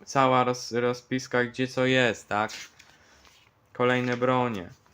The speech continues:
Aż się chce to pooglądać, naprawdę, aż się chce to pooglądać przed tą grą, nie?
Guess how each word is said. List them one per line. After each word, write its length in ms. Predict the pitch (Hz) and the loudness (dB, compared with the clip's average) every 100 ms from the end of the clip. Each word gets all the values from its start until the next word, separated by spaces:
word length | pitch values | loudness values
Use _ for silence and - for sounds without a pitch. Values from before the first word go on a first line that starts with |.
| _ - _ _ - - - - _ _ - - - - _ _ _ - - - - | _ -20 _ _ -20 -20 -20 -20 _ _ -20 -20 -20 -20 _ _ _ -20 -20 -20 -2
Aż 200 | 131 135 | 2 2
się 140 | - 143 | 2 -2
chce 220 | - 160 | 2 2
to 140 | 151 | 2
pooglądać, 580 | 131 135 120 123 113 101 | 4 4 6 4 2 0
naprawdę, 400 | 120 123 127 113 | -2 0 0 -2
aż 100 | 117 | -4
się 120 | - | -4
chce 240 | 131 - 147 | -4 -2 -2
to 160 | 143 | -2
pooglądać 880 | 139 131 127 123 127 120 95 87 - | -4 0 0 2 0 0 -4 -10 -12
przed 280 | - 107 - | -10 -10 -8
tą 220 | 101 98 | -8 -8
grą, 220 | 98 95 | -8 -8
nie? 220 | 98 110 | -6 -6